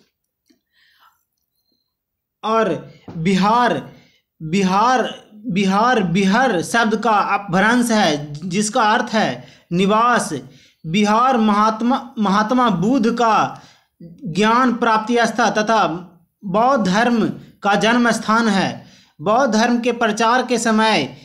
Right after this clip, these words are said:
यह बड़ी संख्या में बौद्ध, बौद्ध विहारों का निर्माण हुआ, जहां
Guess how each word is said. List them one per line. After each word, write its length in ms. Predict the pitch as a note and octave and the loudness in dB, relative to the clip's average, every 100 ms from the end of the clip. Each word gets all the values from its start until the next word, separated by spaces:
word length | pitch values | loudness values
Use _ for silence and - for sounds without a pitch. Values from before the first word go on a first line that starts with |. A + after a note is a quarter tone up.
| - | -8
यह 140 | F#3+ A3 | -2 -2
बड़ी 360 | F3 A3 C#4 | 0 0 0
संख्या 400 | C4 A#3 A3+ A#3+ | 0 -2 0 0
में 300 | A#3+ A#3 E3 | 0 0 -2
बौद्ध, 600 | D#3+ A3+ B3+ G3+ C#3+ - - - _ - | 0 0 0 -2 -6 -14 -20 -20 _ -6
बौद्ध 340 | F3 A#3+ A#3+ | 0 0 0
विहारों 520 | G#3+ G3 F#3+ G3 A#3+ | 0 0 0 2 0
का 160 | A#3+ A#3 | 0 0
निर्माण 420 | G#3+ G#3+ G#3+ A#3 | 2 2 2 2
हुआ, 500 | A3 G#3+ F3+ C3 - - _ C#3 | 2 2 2 0 -4 -18 _ -6
जहां 580 | E3 G3+ A#3+ G3 C3+ | -2 0 0 0 -4